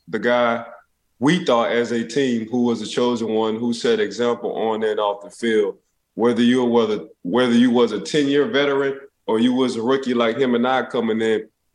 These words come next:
we all knew at some point in time, and that was early, I wanna say after the first couple of practices,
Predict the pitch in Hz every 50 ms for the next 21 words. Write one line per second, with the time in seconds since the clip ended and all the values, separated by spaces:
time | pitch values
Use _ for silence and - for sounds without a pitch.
0 | _ - 95 123 131 139 139 135 131 120 123 127 123 120 110 - - 131 120 113
1 | 113 - 120 117 113 110 107 - 131 123 120 113 110 104 98 98 - - _ _
2 | _ _ - 104 104 117 123 117 107 101 - - 117 120 117 110 98 95 92 -
3 | - _ - 95 107 113 120 123 120 117 - 113 110 104 95 101 98 95 - 120
4 | 117 110 110 - 120 110 - 104 98 95 - 120 113 104 95 95 - 107 101 92
5 | - - - -